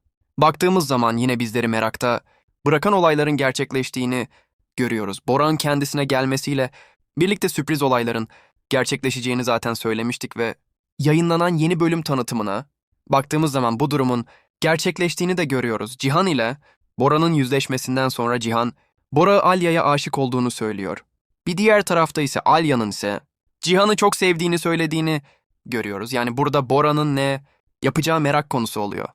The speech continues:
Boran Ali ile Cihan aşkını gördükten sonra nasıl bir karar vereceği izleyiciler tarafından merak ediliyor. Otuz dokuzun yeni bölüm tanıtımındaki bir diğer olaya baktığımız zaman Ecmin sadakatle konuşmasından sonra Cihan Deniz'i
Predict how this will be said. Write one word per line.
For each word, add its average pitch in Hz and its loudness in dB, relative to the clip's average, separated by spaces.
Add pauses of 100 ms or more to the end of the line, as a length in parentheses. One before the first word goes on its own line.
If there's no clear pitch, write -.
(140)
Boran 139 4
Ali 123 0 (440)
ile 170 2
Cihan 147 4
aşkını 147 0
gördükten 139 0
sonra 123 0
nasıl 139 0 (460)
bir 190 0
karar 160 0
vereceği 143 -2
izleyiciler 123 -4 (360)
tarafından 160 2
merak 151 0
ediliyor. 92 -4
Otuz 135 -2
dokuzun 151 -2
yeni 143 0 (400)
bölüm 131 2
tanıtımındaki 120 -2
bir 113 -4
diğer 120 2
olaya 110 -2 (380)
baktığımız 165 -2
zaman 151 0
Ecmin 135 0
sadakatle 131 -2 (420)
konuşmasından 123 0
sonra 127 0
Cihan 113 -2
Deniz'i 107 -4